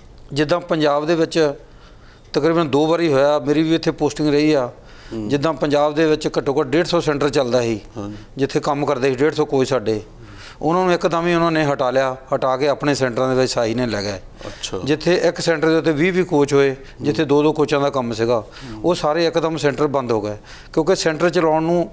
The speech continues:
Speaker 1: ਘੱਟੋ ਘੱਟ ਪੰਜ ਤੋਂ ਸੱਤ, ਸੱਤ ਲ-, ਸੱਤ ਸਾਲ ਲੱਗਦੇ ਆ,
Speaker 2: ਹਾਂਜੀ।
Speaker 1: ਤਾਂ ਜਾ ਕੇ ਹੌਲੀ ਹੌਲੀ ਰਿਜ਼ਲਟ ਆਉਂਦੇ ਆ।
Speaker 2: ਹੂੰ।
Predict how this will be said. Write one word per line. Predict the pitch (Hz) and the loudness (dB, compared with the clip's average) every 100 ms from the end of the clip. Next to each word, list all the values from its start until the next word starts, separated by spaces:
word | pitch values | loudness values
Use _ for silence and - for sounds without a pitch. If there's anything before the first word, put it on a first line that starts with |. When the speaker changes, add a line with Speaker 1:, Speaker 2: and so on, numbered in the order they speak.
| - - - | -12 -14 -6
Speaker 1:
ਘੱਟੋ | 151 156 | -2 0
ਘੱਟ | 160 | 0
ਪੰਜ | 151 156 139 | -2 -2 -2
ਤੋਂ | 165 | -2
ਸੱਤ, | 147 143 | 0 -2
ਸੱਤ | - 143 | -2 -2
ਲ-, | 139 135 - - | 0 -2 -4 -12
ਸੱਤ | - 139 | -4 -4
ਸਾਲ | - 147 | 0 0
ਲੱਗਦੇ | 139 107 110 | 0 0 0
ਆ, | 104 - - 110 | 0 -4 -12 -10
Speaker 2:
ਹਾਂਜੀ। | 104 | -4
Speaker 1:
ਤਾਂ | 151 165 | -2 0
ਜਾ | 156 | 0
ਕੇ | |
ਹੌਲੀ | 151 151 | 0 2
ਹੌਲੀ | 143 143 | 2 2
ਰਿਜ਼ਲਟ | 139 123 135 135 | 2 2 0 -2
ਆਉਂਦੇ | 113 113 | -2 -2
ਆ। | 107 | -2
Speaker 2:
ਹੂੰ। | 113 | -8